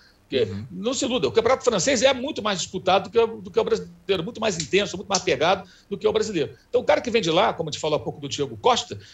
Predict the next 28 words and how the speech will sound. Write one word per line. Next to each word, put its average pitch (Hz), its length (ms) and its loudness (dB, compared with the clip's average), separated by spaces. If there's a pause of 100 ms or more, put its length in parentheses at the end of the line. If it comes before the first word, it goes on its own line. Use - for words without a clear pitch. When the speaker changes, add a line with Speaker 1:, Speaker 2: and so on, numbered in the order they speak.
(160)
Speaker 1:
ele 453 240 8
leva 233 220 6
uma 170 80 4
vantagem, 127 420 -2
né? 95 100 -8
Adaptou 254 480 2
aqui 262 280 0
e 370 40 4
vai 381 120 0
embora. 185 380 2 (360)
Então, 202 160 0
acho 247 140 2
que 233 80 -6
esse, 247 320 4
esse 214 400 0
é 285 60 -4
um, 240 260 -12
é 190 60 -6
um 208 40 -4
mercado 220 460 2
que - 80 -14
o - 20 -12
Flamengo 190 300 -4
tenta 175 220 -4
fazer, 175 220 0
que 220 100 0
é - 20 0
interessante 247 640 2